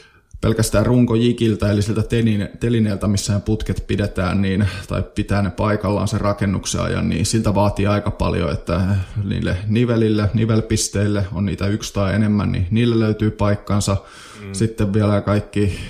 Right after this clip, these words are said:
muodonmuutokset, mitä tulee mahdollisesti siinä hitsatessa tai kovajuottaessa niihin laakeripesiin, niihin tarvii sitten lait heatsinkit, eli mitkä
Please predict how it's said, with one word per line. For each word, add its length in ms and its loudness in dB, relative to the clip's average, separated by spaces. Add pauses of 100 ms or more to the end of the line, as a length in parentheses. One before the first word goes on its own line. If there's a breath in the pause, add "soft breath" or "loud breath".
(200 loud breath)
muodonmuutokset, 840 2
mitä 220 0
tulee 320 0
mahdollisesti 440 0
siinä 260 0
hitsatessa 580 0
tai 140 -2
kovajuottaessa 880 -2
niihin 220 0
laakeripesiin, 840 0
niihin 260 2
tarvii 380 0
sitten 340 -2 (840 loud breath)
lait 260 0
heatsinkit, 720 2 (120)
eli 140 0
mitkä 380 0